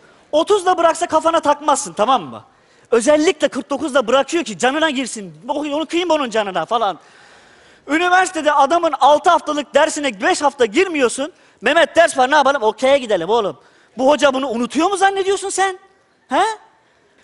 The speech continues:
Benim durumumu anlatayım sana. Doksan alan öğrenci ağlar ya işte, "Ya ben nasıl doksan almışım ya?" diye. O kıl öğren öğrenciler. Sıra nota,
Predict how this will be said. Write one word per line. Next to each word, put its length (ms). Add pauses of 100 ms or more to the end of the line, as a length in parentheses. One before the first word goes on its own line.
Benim 240
durumumu 320
anlatayım 440
sana. 320 (440)
Doksan 320
alan 220
öğrenci 380
ağlar 380
ya 120
işte, 180
"Ya 280
ben 200
nasıl 220
doksan 260
almışım 440
ya?" 460
diye. 300 (340)
O 80
kıl 280
öğren 240
öğrenciler. 580 (420)
Sıra 260
nota, 320